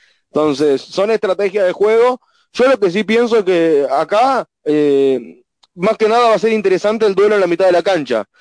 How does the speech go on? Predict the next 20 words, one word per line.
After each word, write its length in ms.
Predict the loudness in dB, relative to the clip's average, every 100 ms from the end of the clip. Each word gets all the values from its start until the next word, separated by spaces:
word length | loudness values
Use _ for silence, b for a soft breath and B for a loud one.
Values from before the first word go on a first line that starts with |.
| b b _
porque 260 | -2 0
es 100 | 0
un 80 | 0
mediocampo 500 | 2 2 2 -2 -2
muy 200 | 0 -2
poblado 440 | 0 0 2 2 0
y 40 |
que 100 | 0
propone 320 | -2 0 -2
Perú 220 | 0 0 0
también, 340 | 0 0 0
¿eh? 200 | -2 -6
Cinco 360 | -8 -6 -2 0
hombres 220 | 0 0 -2
en 80 |
la 80 | -2
mitad 180 | -2 -2
de 40 | 0
la 80 |
cancha, 360 | -2 -4 -2 -4